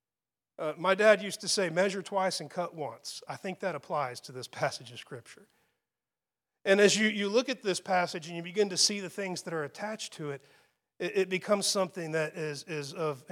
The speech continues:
tremendous importance. And then the reality that we see that this comes down to choice.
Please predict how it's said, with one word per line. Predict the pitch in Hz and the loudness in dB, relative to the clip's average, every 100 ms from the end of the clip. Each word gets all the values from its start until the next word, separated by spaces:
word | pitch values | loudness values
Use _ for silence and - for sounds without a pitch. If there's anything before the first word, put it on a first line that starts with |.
| 156 | -6
tremendous | 185 226 254 180 151 | 6 6 8 2 -2
importance. | 131 240 254 135 131 - _ _ _ _ - | -6 0 0 -2 -14 -18 _ _ _ _ -10
And | 220 190 | -2 6
then | 240 277 | 8 8
the | 320 233 | 2 2
reality | 202 185 185 185 196 | 2 4 4 2 -4
that | 185 180 | -6 -4
we | 175 | 0
see | - 208 196 | 0 -2 -8
that | - | -8
this | 196 - | -2 -2
comes | - 180 160 | -2 -8 -8
down | 131 156 170 170 | -6 -2 -2 -4
to | - 139 120 151 - _ _ _ _ _ - | -8 -16 -14 -16 -18 _ _ _ _ _ -12
choice. | - - - - - - - | -8 -8 -8 -12 -14 -14 -16